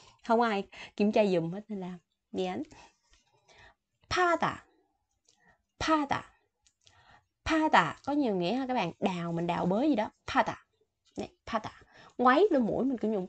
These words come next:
파다. <laughs> Nè. 구멍을 팠어요. 구멍을 팠어요. 구멍, 구멍 ở đây là cái lỗ.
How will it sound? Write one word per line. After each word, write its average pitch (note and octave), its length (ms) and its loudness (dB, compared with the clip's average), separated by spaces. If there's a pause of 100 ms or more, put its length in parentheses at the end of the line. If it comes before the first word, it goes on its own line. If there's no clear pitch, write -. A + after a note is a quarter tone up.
파다. - 280 2 (220)
<laughs> - 0 -
Nè. G3+ 300 -2 (640)
구멍을 B3 880 4 (280)
팠어요. F3+ 720 -4 (1080)
구멍을 A#3+ 840 4 (300)
팠어요. - 540 -2 (260)
구멍, A#3 640 4 (180)
구멍 A3 460 -2
ở - 80 -6
đây A3+ 120 0
là F3 140 -6
cái B3+ 100 -4
lỗ. B3+ 520 -2